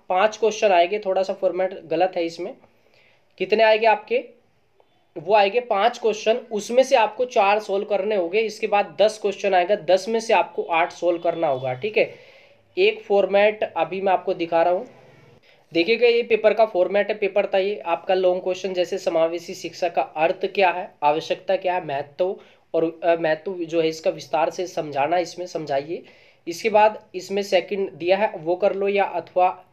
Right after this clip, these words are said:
दूसरा ये करना आपको। इसके बाद तीसरा क्वेश्चन सहयोगी अधिगम क्या है,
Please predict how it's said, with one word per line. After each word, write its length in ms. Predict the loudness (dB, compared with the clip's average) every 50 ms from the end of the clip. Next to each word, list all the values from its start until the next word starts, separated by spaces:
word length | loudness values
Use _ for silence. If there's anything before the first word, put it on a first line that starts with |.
| _ -12
दूसरा 300 | -10 -10 -6 0 2 2
ये 180 | 2 2 0 2
करना 300 | 2 0 0 2 0 0
आपको। 360 | 0 -2 -4 -8 -8 -8 -8 -16 _ _ _ _ _ -12
इसके 200 | -12 -4 0 2
बाद 120 | 2 2
तीसरा 340 | 2 0 -8 -6 -2 -2 -2
क्वेश्चन 360 | -2 0 -4 -2 -2 -4 -6 -6 -10 _ _
सहयोगी 480 | -16 -4 0 2 2 2 2 2 2 2
अधिगम 440 | 2 2 0 0 -2 0 0 0
क्या 140 | -2 -2 -4
है, 180 | -4 -4 -10